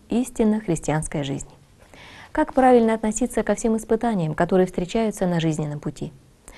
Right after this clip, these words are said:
Что главное в молитвенном обращении к Богу? Как общаться с ближними, которые далеки от церкви?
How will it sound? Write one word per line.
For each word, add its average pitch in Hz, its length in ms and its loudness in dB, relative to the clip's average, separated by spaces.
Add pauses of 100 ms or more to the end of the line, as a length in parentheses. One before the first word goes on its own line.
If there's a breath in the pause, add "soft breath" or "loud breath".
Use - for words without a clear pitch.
(140 loud breath)
Что - 240 4
главное 190 560 2
в - 20 2
молитвенном 190 540 2
обращении 170 540 0
к 160 100 0
Богу? 156 380 -2 (680 loud breath)
Как 214 300 0
общаться 202 400 0
с 214 60 -2
ближними, 175 540 0 (280 loud breath)
которые 226 340 6
далеки 208 320 4
от 190 160 0
церкви? 180 400 -6